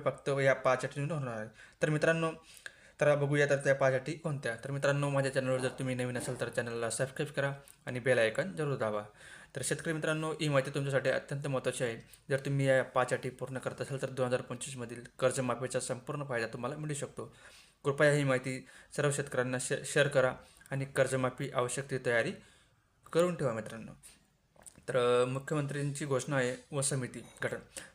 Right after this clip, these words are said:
मुख्यमंत्री देवेंद्र फडणवीस यांनी स्पष्ट सांगितलं आहे की शेतकऱ्यांची कर्जमाफी देण्यासाठी एक समिती नेमण्यात आली आहे आणि ही समिती पाच अटींवर पात्र शेतकऱ्यांची निवड करणार आहे आणि सरसकट कर्जमाफी ही होणार नाही, तर केवळ ठराविक पात्र असलेल्या शेतकऱ्यांना सवलत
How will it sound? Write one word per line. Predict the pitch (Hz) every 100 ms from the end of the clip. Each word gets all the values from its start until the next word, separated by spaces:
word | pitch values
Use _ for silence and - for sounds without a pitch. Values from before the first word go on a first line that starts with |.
| -
मुख्यमंत्री | 139 160 143 147
देवेंद्र | 139 135 139 143
फडणवीस | 131 131
यांनी | 135 135
स्पष्ट | 135 151
सांगितलं | - 151 123 123 131
आहे | 120
की | 117 123 127 _ - -
शेतकऱ्यांची | 147 139 135 135 135
कर्जमाफी | - 131 127 127 127 127 135 - -
देण्यासाठी | 135 131 139 131
एक | 135
समिती | - 131 127 139
नेमण्यात | 143 143 127
आली | 117
आहे | 107 107 - - - -
आणि | 135 135
ही | 156
समिती | 160 151 139 143
पाच | 143 - 131 131
अटींवर | 139 139 131 131 170 - - - _ -
पात्र | 131 151 143
शेतकऱ्यांची | 139 - 127 123 131
निवड | 127 123
करणार | 127 127 151 131
आहे | 117 120 - - - - -
आणि | 135
सरसकट | 135 143 131 135 139
कर्जमाफी | - 127 127 127 123 135
ही | 143
होणार | 139 127 127 117
नाही, | 113 131 - - -
तर |
केवळ | 131 139 139 139
ठराविक | 139 143 127 127 131
पात्र | 123 120 135
असलेल्या | 127 127 127 123
शेतकऱ्यांना | - 131 131 120 120 123
सवलत | - 117 120